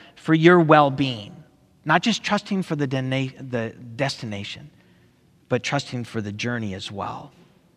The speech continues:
So to trust God means stepping into God's plan now. So will we trust God's plan?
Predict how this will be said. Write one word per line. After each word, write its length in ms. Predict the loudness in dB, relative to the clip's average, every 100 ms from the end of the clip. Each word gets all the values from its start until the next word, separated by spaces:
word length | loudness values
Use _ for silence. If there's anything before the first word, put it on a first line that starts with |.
| _ _ _ _ _ _ _ _ -2
So 480 | 2 4 2 -6 -16 _ _ _ _ _ _ _ _ _ _ -12
to 80 | -8
trust 340 | 2 2 4
God 260 | 8 8 8
means 540 | -2 -8 -8 -10 -10 -14 _ _
stepping 600 | -2 0 0 0 -8 -10 -16 _ _ _ _ _ _ _
into 240 | -2 0 2
God's 300 | 2 2 -6
plan 500 | -4 -4 -2 -8 -12 _ _ _ _ _
now. 380 | -2 0 -2 -10 -20 _ _ _ _ _ _ _ _ _ _ _ _ _ _
So 180 | -4 2
will 120 | 6
we 100 | 6
trust 320 | 4 -2 -6 -2
God's 240 | -2 -4
plan? 340 | -8 -10 -10